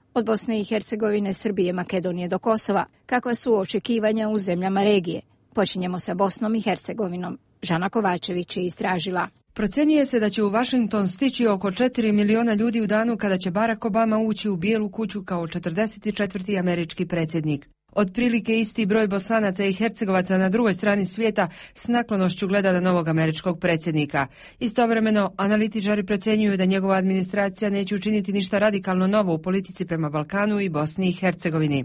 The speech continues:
Speaker 2: Profesor Sarajevskog univerziteta Gajo Sekulić smatra da bi Obama kao novi predsjednik Sjedinjenih Američkih Država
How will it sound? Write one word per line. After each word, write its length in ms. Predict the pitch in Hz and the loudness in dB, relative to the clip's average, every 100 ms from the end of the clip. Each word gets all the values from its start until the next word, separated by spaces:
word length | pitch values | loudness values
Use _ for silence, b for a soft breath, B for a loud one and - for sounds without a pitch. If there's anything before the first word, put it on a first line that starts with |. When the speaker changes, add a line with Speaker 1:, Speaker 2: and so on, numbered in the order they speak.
| - - | -6 -2
Speaker 2:
Profesor 480 | 262 226 185 214 | 0 2 0 0
Sarajevskog 680 | 185 233 226 185 185 202 180 | 2 2 2 0 -2 -4 0
univerziteta 720 | 185 185 180 180 180 208 208 | 2 4 2 0 0 0 2
Gajo 240 | 170 180 180 | 2 2 2
Sekulić 460 | - 220 214 190 | -2 -2 0 -2
smatra 380 | - 226 226 202 | 0 0 0 0
da 120 | 160 | 0
bi 120 | 156 | 0
Obama 340 | 165 185 196 185 | 0 2 0 0
kao 200 | 190 190 | 0 2
novi 300 | 226 185 143 | 2 2 0
predsjednik 440 | 180 180 170 160 | -2 -2 -2 -2
Sjedinjenih 540 | 160 196 180 175 170 165 | -4 -2 0 0 -2 -2
Američkih 480 | 180 185 185 180 139 | 0 2 2 -2 -4
Država 380 | 180 202 226 | -2 0 2